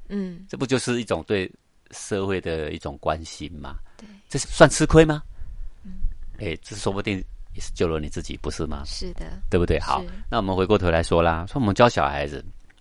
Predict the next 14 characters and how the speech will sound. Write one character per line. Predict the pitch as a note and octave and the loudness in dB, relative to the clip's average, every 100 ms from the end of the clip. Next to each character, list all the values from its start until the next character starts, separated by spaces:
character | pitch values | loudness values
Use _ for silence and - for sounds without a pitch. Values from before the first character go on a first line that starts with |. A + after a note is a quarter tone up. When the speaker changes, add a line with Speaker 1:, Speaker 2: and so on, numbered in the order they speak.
| - | -12
Speaker 2:
我 | E2+ | -8
们 | F2 | -4
是 | - | 0
要 | G2 | 4
告 | G2 | 4
诉 | F2 F#2 | 2 -2
他 | F2 D#2+ | -4 -4
说， | E2 D2+ D2+ D#2+ - - _ _ _ | -2 -4 -6 -10 -18 -20 _ _ _
不 | F2 | 0
要 | F2 | 2
占 | - D#2 | 0 -4
人 | D#2+ | -6
家 | C#2+ | -8
便 | - | -8